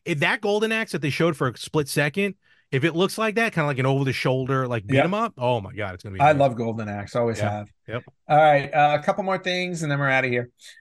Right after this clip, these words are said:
Speaker 2: Um, uh, we talked about this, uh, last week on chat, but, um, I sent you a link over about, um,
Speaker 1: Did you?
Speaker 2: Atari,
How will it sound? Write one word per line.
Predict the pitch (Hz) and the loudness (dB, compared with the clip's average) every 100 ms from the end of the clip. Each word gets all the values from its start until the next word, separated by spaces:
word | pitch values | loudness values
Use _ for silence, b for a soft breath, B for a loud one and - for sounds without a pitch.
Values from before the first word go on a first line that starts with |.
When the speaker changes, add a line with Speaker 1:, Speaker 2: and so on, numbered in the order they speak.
| _ | _
Speaker 2:
Um, | 143 151 151 151 151 147 147 - - | 2 4 4 4 2 0 -6 -10 2
uh, | 147 165 | 2 4
we | 180 | 0
talked | 180 247 240 | 4 2 2
about | 175 151 | -2 0
this, | 185 185 | -2 -2
uh, | 156 139 131 | 0 2 2
last | 131 139 135 | 2 2 0
week | 143 139 147 | -2 -2 -2
on | 139 117 113 113 | 0 0 -2 -8
chat, | - 160 127 104 - | -2 2 2 -2 -4
but, | - 117 - | -6 -6 -4
um, | 120 110 113 | -4 -4 -2
I | |
sent | 135 156 147 | -2 0 0
you | 156 | 0
a | |
link | 139 180 175 | 2 0 0
over | 139 127 131 | 2 4 4
about, | 127 120 120 117 120 | 4 2 0 -2 -2
um, | 107 107 107 - _ | -2 -4 -8 -14 _
Speaker 1:
Did | 123 156 | -6 -4
you? | 131 | -4
Speaker 2:
Atari, | - 185 196 185 135 123 135 | 2 4 6 4 0 -4 -6